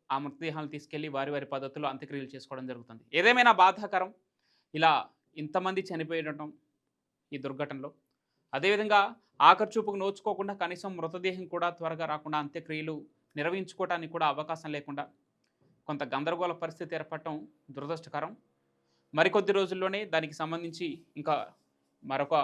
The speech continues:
వన్ డేలో నాకు తెలిసి మిగతా డెడ్ బాడీస్‌ని కూడా గుర్తించి ఆ డీఎన్ఏ టెస్టులు మ్యాచ్ చేసి మిగతా కుటుంబాలు కూడా వారి వారి బాడీస్‌ని అప్పగించడం జరుగుతుందని చెప్పేసి ఈ హర్ష్ సంఘవి ప్రకటించడం జరిగింది. దానికి సంబంధించి ఆయన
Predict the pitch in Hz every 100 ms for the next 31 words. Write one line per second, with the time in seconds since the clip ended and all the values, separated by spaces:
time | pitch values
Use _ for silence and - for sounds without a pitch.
0 | - 147 143 156 175 175 156 139 147 147
1 | 156 143 143 165 151 143 147 151 151 147
2 | 135 135 156 151 180 - _ 131 131 151
3 | 147 147 147 131 - _ _ 143 175 180
4 | 180 175 151 - _ _ 143 147 180 170
5 | 170 165 156 156 151 139 139 135 123 143
6 | 151 156 143 123 143 143 147 143 135 135
7 | 143 139 143 143 151 143 - _ _ -
8 | 131 123 107 _ _ 151 151 - 151 156
9 | 151 139 135 160 156 143 139 143 185 247
10 | _ _ 147 160 208 254 277 269 226